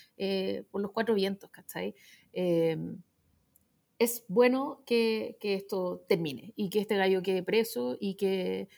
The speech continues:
y que haya sido expulsado del Partido Socialista, y que no sea más un bolsón de votos, y que basta. O sea, esas no son formas de hacer política, y, y me parece que esa siempre es una buena noticia,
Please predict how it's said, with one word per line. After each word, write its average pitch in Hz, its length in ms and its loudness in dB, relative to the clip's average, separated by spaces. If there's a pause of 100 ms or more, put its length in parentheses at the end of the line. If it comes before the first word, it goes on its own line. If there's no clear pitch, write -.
(300)
y 208 100 0
que 240 120 6
haya 240 160 6
sido 247 180 2
expulsado 220 680 2
del 226 120 -2
Partido 226 300 -6
Socialista, 226 800 -4
y 202 160 -6
que 208 180 -4
no 202 120 -2
sea 220 280 0
más 208 260 2
un 226 140 2
bolsón 214 400 0
de 208 80 2
votos, 208 540 2
y 202 100 -4
que 196 220 -4 (440)
basta. - 300 -2 (140)
O 214 60 -10
sea, 202 560 0
esas 240 220 0
no 254 120 0
son 254 180 -4
formas 240 340 -2
de 226 120 0
hacer 220 480 -2 (140)
política, 226 600 -6
y, 202 300 -4 (1000)
y 233 80 6
me 220 100 8
parece 208 240 2
que 202 80 -2
esa 190 120 -6
siempre 214 260 -2
es 196 60 0
una 196 140 -2
buena 190 180 -6
noticia, 180 480 -8